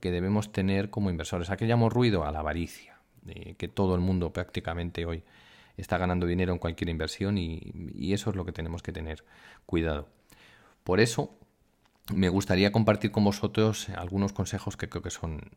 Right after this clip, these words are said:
importantes, no solo para aquellos que, que empezáis ahora a interesaros por el mundo de la inversión, sino también a aquellos en los que pueden llevar más años, eh, invirtiendo. Pues mis consejos son que ahorrar,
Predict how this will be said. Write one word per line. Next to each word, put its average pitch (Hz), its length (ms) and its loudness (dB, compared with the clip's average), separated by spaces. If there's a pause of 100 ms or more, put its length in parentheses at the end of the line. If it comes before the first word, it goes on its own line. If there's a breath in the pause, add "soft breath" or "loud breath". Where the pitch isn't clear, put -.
importantes, 98 880 0 (100)
no 107 320 6
solo 123 360 4
para 87 180 2
aquellos 104 400 0
que, 92 460 0 (480 loud breath)
que 85 200 2
empezáis 90 600 0
ahora 92 460 2 (380 loud breath)
a 87 200 0
interesaros 90 540 0
por - 160 -6
el 87 60 2
mundo 95 300 4
de 92 80 4
la 92 80 4
inversión, 101 500 2
sino 85 560 -2 (480)
también 90 440 2
a 80 480 -2 (180)
aquellos 101 500 0
en 101 80 -2
los 87 140 -6
que 82 180 -6
pueden 92 320 0
llevar 82 220 0
más 82 240 -6
años, 82 340 -4
eh, - 80 -10 (100)
invirtiendo. 82 480 -10 (1080 loud breath)
Pues - 260 -2
mis 101 140 4
consejos 120 420 4
son 143 260 2
que - 360 -2
ahorrar, 120 600 4